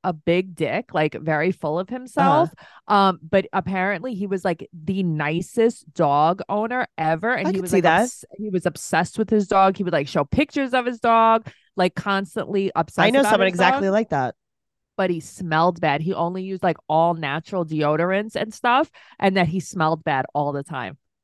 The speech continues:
Speaker 2: He doesn't have a shower inside.
Speaker 1: Yeah. So apparently he smells really bad.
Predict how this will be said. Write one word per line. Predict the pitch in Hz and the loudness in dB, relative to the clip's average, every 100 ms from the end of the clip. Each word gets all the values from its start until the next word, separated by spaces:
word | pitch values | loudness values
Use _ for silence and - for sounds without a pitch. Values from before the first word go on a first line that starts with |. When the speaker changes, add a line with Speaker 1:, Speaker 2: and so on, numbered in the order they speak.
| _ _ _ _ _ | _ _ _ _ _
Speaker 2:
He | 156 | -4
doesn't | 170 185 | -2 0
have | 185 | 0
a | |
shower | 180 220 269 147 | 0 2 2 0
inside. | 139 131 120 _ _ _ _ | -2 -8 -8 _ _ _ _
Speaker 1:
Yeah. | 208 269 185 - _ - | 2 4 4 0 _ -8
So | - 220 185 | 2 6 6
apparently | 190 214 240 202 190 175 | 4 2 2 2 0 0
he | 185 | -2
smells | - 196 185 156 | -2 0 2 0
really | 151 147 151 | -2 -4 -2
bad. | 180 170 113 | -2 -2 -4